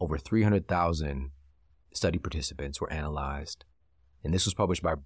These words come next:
researchers at Brigham Young University. And they found that people who have healthy social relationships had up to a fifty percent reduction in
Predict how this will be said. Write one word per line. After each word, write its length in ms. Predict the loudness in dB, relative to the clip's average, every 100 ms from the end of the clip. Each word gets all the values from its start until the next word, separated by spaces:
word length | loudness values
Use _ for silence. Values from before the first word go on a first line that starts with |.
| _ _ -6
researchers 400 | -4 0 -2 -2
at 160 | -4
Brigham 240 | -2 -2 0
Young 220 | -2 -4
University. 640 | -4 -4 -6 -6 -10 -14 _ _ _ _ _ _ _ _ _ _
And 140 | 0 4
they 80 | 4
found 320 | 4 4 4
that 160 | 0
people 380 | 0 0 0 0
who 160 | 2 2
have 420 | 2 2 0 -2 -6 -20 _ -14
healthy 720 | -2 0 2 0 0 -2 -8 _ -20 -20 _ _ _ _ _ -2
social 400 | 2 2 2 0
relationships 960 | 0 -2 -2 -2 -4 -6 -6 -6 -6 _ _ _ _ -20 _ -6
had 220 | -4 -2
up 160 | -4 -4
to 140 | -2
a 40 | -4 -2
fifty 300 | -4 -2 -4
percent 560 | -2 0 0 0 -2 -6 -14
reduction 560 | -6 -4 -4 -4 -4
in 100 | -6